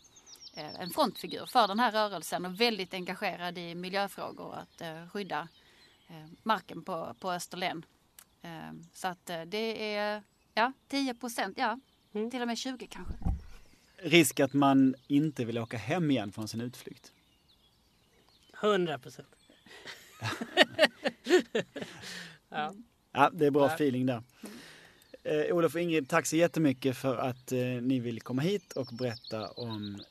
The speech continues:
Speaker 3: eh, alunbruket i andra rum och er bok Upptäck för historiska Skåne.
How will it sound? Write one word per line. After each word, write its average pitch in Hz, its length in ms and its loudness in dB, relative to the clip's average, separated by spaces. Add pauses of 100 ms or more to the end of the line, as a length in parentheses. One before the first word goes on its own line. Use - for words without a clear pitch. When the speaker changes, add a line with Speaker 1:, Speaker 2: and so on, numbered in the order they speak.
(100)
Speaker 3:
eh, 110 580 -8
alunbruket 135 600 6
i 127 40 0
andra 127 260 2
rum 113 240 -2
och 117 200 -10
er 123 140 -2
bok 113 440 -4
Upptäck 127 680 -8
för 127 300 -4
historiska 110 540 -8
Skåne. 156 460 8